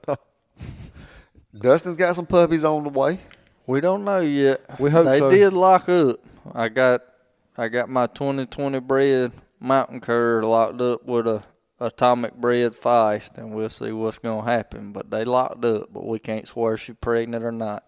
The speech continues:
Speaker 3: Don't know if she caught. But we got our fingers crossed.
Speaker 2: But, uh, that confuses me. Like, 'cause we was talking about the height for the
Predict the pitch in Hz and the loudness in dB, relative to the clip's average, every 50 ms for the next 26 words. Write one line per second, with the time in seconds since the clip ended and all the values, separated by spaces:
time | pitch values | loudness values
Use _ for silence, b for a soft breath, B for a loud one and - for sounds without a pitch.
0 | - - 117 110 - 107 107 110 107 - - 120 - - 98 92 90 - - _ | -16 -16 -16 -14 -10 -6 -6 -6 -6 -8 -14 -16 -10 -8 -8 -8 -8 -10 -14 _
1 | _ b b b b b b b b b b b b b b b b b b b | _ b b b b b b b b b b b b b b b b b b b
2 | _ 131 127 127 139 131 135 139 131 135 135 127 - 147 131 123 113 110 104 - | _ -2 2 2 2 2 4 4 6 6 4 2 2 -2 -2 -2 -2 -4 -6 -6
3 | - - 104 107 107 - - - - - _ _ _ _ _ _ _ b b b | -8 -8 -6 -6 -8 -12 -12 -18 -20 -20 _ _ _ _ _ _ _ b b b
4 | b b b b b b _ 110 131 131 127 113 - - _ _ _ _ _ _ | b b b b b b _ -4 -2 -2 -2 -2 -4 -10 _ _ _ _ _ _
5 | _ - 117 113 107 B B B B B B B B B _ _ _ _ _ _ | _ -16 -16 -16 -18 B B B B B B B B B _ _ _ _ _ _
6 | _ - 135 139 - - - 92 - - - 104 104 104 98 90 90 87 92 101 | _ -8 -8 -8 -8 -12 -18 -20 -20 -16 -14 -12 -10 -10 -12 -12 -16 -14 -12 -12
7 | 104 104 98 92 95 - _ 101 104 101 - - - 101 101 120 127 - - 127 | -10 -10 -10 -14 -16 -12 _ -6 -6 -6 -6 -8 -10 -8 -6 -8 -6 -4 -4 -4
8 | 120 113 117 113 113 107 104 104 95 - 110 117 117 - - - - _ _ - | -4 -4 -4 -4 -4 -4 -4 -8 -8 -2 0 0 0 0 -4 -12 -20 _ _ -12
9 | 101 95 92 87 - | -10 -10 -10 -12 -14